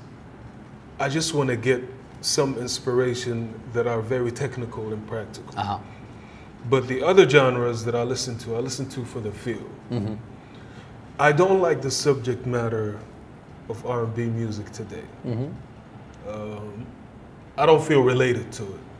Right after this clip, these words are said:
Speaker 1: A lot of the things that they talk about, I feel like, uh,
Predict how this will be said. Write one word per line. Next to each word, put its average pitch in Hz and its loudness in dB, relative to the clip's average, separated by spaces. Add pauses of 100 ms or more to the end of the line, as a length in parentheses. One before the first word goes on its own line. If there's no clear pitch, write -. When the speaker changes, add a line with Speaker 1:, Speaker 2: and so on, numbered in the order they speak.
(720)
Speaker 1:
A 127 0
lot 147 6
of 143 6
the 135 0
things 135 2
that 123 0
they 131 2
talk 139 2
about, 127 2
I 123 -2
feel 147 2
like, 123 0
uh, 113 2